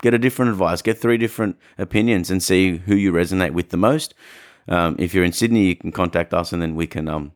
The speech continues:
see what we can do. But also, you need to also assess your goals and where you're at. What do you want your dog to do? Do you want your,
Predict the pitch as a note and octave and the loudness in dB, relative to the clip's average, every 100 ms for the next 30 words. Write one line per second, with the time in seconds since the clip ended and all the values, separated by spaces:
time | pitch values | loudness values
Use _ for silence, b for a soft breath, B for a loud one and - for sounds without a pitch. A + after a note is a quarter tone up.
0 | _ - F#2+ D#2+ F2 E2 G2+ C3+ B2+ b | _ -4 -2 -2 -6 -4 2 2 0 b
1 | b b b b G2 G#2 A2 - G#2+ G2 | b b b b 0 2 2 2 4 2
2 | E2+ _ _ _ _ _ _ _ F#2 G#2 | -2 _ _ _ _ _ _ _ 0 4
3 | B2 G#2+ G#2+ G#2+ G#2+ F2+ G#2+ F#2+ F#2 F2 | 4 4 0 0 0 0 0 -2 -2 0
4 | G2+ F2+ F2 F2 F2+ E2 F#2+ D#2+ - F#2+ | 2 2 -2 0 0 2 0 -2 -2 -4
5 | - G2 F2 F2 - F#2 F2 E2+ E2 D2+ | -2 0 2 0 -2 -2 -2 -2 -8 -10
6 | C2+ F2 F2 E2+ F#2 F2 | -6 -2 0 0 0 -2